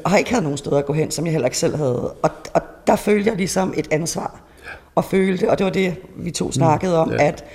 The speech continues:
Speaker 1: det var måske også en måde, jeg kunne være med på at,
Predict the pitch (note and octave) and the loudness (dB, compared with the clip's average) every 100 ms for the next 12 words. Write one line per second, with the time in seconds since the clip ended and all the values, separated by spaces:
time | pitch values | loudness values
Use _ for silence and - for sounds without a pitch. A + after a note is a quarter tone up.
0 | - - G3+ G3 F#3+ C#3+ F3+ - F3+ F#3 | -20 -4 0 2 2 2 2 4 2 2
1 | F#3+ F#3 F3+ G3 G3 E3+ - E3+ F3 F3 | 0 0 2 2 4 2 0 -4 -2 0
2 | F#3+ F#3+ F3+ E3+ - B2+ D#3 | -2 -2 -4 -4 -2 0 0